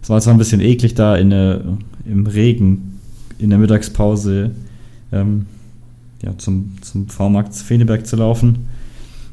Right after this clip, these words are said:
aber hilft ja nichts. Die Challenge kennt kein schlechtes Wetter und ich kenn eigentlich auch kein schlechtes Wetter. Also an der Stelle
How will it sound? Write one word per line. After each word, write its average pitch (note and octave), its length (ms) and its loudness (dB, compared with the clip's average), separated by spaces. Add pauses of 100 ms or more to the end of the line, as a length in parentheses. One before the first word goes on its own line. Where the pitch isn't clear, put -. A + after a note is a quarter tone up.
(120)
aber G2+ 360 2
hilft E3+ 340 6
ja G#2+ 80 6
nichts. - 640 0
Die G#2+ 100 -2
Challenge A#2+ 400 6 (100)
kennt B2+ 240 4
kein G2 200 2
schlechtes F#2+ 460 -2
Wetter G#2 260 2
und F#2+ 160 0
ich - 440 -6
kenn G2+ 180 2
eigentlich F#2+ 360 2
auch F2+ 220 -2
kein F2+ 160 0
schlechtes F2+ 480 -4
Wetter. G2 340 -2 (960)
Also G#2 540 4
an G2+ 140 4
der G#2+ 180 6
Stelle G#2 520 2